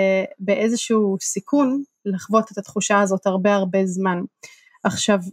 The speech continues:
כשהתחוש-, התחושה הזאת היא... מתרחשת במשך המון זמן, זה מצב שהוא לא בריא להיות בו. כשהיא מתרחשת במשך, אפשר להיכנס להגדרות הקליניות, אבל כשאנחנו מגיעים לשלושה חודשים, אנחנו כבר מדברים על הפרעה, אה,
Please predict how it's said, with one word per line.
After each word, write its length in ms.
כשהתחוש-, 600
התחושה 480
הזאת 260
היא... 340
מתרחשת 520
במשך 380
המון 200
זמן, 240
זה 120
מצב 340
שהוא 380
לא 200
בריא 300
להיות 340
בו. 320
כשהיא 240
מתרחשת 500
במשך, 480
אפשר 240
להיכנס 400
להגדרות 420
הקליניות, 640
אבל 220
כשאנחנו 260
מגיעים 280
לשלושה 380
חודשים, 520
אנחנו 200
כבר 140
מדברים 340
על 100
הפרעה, 420
אה, 200